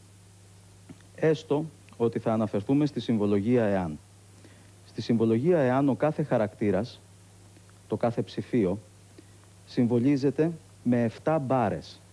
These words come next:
εφτά στοιχειώδεις μπάρες. Όταν εννοώ, όταν μιλάω για στοιχειώδη μπάρα, εννοώ το εξής. Έχουμε μία μπάρα με ένα στοιχειώδες πλάτος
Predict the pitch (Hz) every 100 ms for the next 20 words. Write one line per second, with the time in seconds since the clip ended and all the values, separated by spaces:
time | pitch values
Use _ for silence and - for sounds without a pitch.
0 | - 101 - 139 - 123 - 120 123 110
1 | 104 98 80 73 - - - - 113 131
2 | 123 113 117 120 - 110 120 110 113 113
3 | 104 - 95 107 107 90 90 107 135 120
4 | 113 123 117 104 - 85 - - - -
5 | - - 120 120 117 101 104 120 107 85
6 | 80 - - - - 101 98 107 101 90
7 | 87 107 104 98 78 82 - 104 - 104
8 | 113 104 92 - - - - 101 101 95
9 | 113 151 -